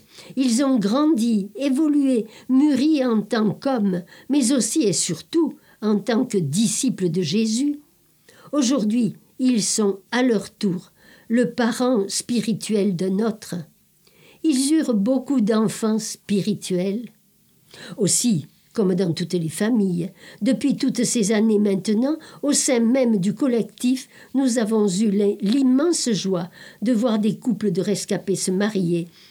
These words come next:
et avoir des enfants. Ils eurent beaucoup d'enfants charnels. Attention, n'allez pas penser que le collectif Rescapé fait office de site de rencontre.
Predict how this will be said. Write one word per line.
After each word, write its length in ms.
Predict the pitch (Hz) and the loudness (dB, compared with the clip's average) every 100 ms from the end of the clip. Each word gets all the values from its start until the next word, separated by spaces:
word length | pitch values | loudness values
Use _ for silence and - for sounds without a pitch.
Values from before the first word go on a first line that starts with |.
| - | -6
et 140 | 220 208 | -2 0
avoir 360 | 175 202 180 | 0 -2 -2
des 260 | 185 170 156 | -2 0 0
enfants. 500 | 165 - 247 262 175 - _ _ _ _ | -4 -4 -2 -2 -4 -10 _ _ _ _
Ils 320 | 226 226 196 233 | -2 0 2 0
eurent 200 | 220 190 | 2 0
beaucoup 360 | 202 - 208 | 0 -2 -2
d'enfants 540 | 170 180 175 - 180 151 _ _ | 0 -2 -2 -4 -4 -6 _ _
charnels. 800 | - - 147 - 143 226 330 254 - _ _ _ _ _ _ - - - | -8 -6 -6 -6 -2 -2 -4 -8 -10 _ _ _ _ _ _ -20 -20 -8
Attention, 680 | 180 226 247 262 - 175 151 - - - 220 | -2 0 0 0 0 -2 -2 -10 -20 -10 0
n'allez 300 | 247 254 226 | 2 2 2
pas 160 | 254 | 0
penser 440 | 233 233 220 339 254 | 2 0 2 0 2
que 100 | 247 | 2
le 140 | 196 | 0
collectif 520 | 196 208 202 - 233 | 0 0 0 -2 -2
Rescapé 680 | 202 175 - 202 190 285 254 - - - | 0 -2 -2 -4 -2 -4 -4 -8 -20 -4
fait 220 | 277 - | -2 0
office 460 | 254 - 311 - 240 | -2 0 0 0 0
de 180 | 208 | 0
site 300 | - 247 - | 0 -2 -2
de 140 | 233 208 | 0 0
rencontre. 720 | 214 220 180 294 294 - | 2 0 2 0 0 -2